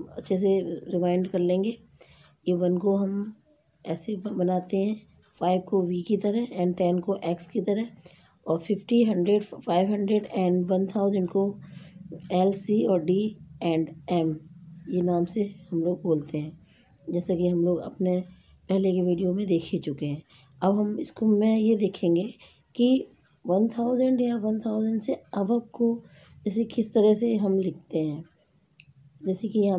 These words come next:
पे है, यहाँ पे बारह सौ है, यानी कि वन थाउजेंड एंड टू हंड्रेड। तो इसको हम कैसे लिखते हैं, तो पहले हम इसको parts में divide कर लेंगे।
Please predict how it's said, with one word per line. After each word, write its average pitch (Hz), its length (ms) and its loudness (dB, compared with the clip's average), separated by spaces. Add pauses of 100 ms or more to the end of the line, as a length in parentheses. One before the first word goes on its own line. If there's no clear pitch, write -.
पे 202 60 2
है, 202 240 2
यहाँ 208 180 0
पे 220 160 0 (760)
बारह 185 240 4
सौ 190 180 -2
है, 135 180 -2 (320)
यानी 175 240 2
कि 185 120 2
वन 180 200 2
थाउजेंड 170 460 -2 (580)
एंड 190 180 0
टू 220 180 4
हंड्रेड। 151 420 2 (340)
तो 170 240 0
इसको - 300 0
हम 233 140 4
कैसे 196 320 2
लिखते 165 300 -2
हैं, 160 100 0
तो - 80 -6
पहले 190 300 2
हम 220 220 2
इसको 226 280 2 (1000)
parts 196 320 2
में 240 140 2
divide 156 320 0
कर - 160 -4
लेंगे। 147 320 -2